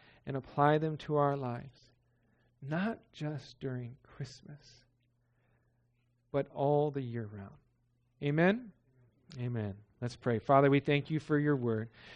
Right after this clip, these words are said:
and we thank you for the gift of your Son, Jesus Christ, and we thank you for the example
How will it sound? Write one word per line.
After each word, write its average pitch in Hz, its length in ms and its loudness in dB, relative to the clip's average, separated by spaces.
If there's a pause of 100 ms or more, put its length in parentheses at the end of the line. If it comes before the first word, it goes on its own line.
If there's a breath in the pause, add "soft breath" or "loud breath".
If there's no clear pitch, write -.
(120)
and 147 80 0
we 147 120 6
thank 160 300 4
you 180 120 2
for 160 160 2
the 135 100 2
gift 151 400 6
of 151 100 0
your 156 120 4
Son, 143 360 0
Jesus 135 460 -2
Christ, 120 480 -4 (300 soft breath)
and 165 100 4
we 175 140 6
thank 175 320 2
you 202 100 4
for 202 140 2
the 196 120 6
example 131 840 2